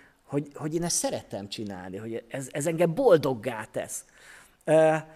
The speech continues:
és aztán később, ahogy elkezdtem tanulni,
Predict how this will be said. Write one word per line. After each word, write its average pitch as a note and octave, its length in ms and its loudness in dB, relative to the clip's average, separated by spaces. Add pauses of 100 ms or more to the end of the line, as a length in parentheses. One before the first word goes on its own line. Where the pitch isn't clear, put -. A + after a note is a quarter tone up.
(180)
és E3 140 -2
aztán G#3+ 300 2
később, G#3 420 4
ahogy D#3+ 340 4
elkezdtem D#3+ 540 -2
tanulni, D3 720 2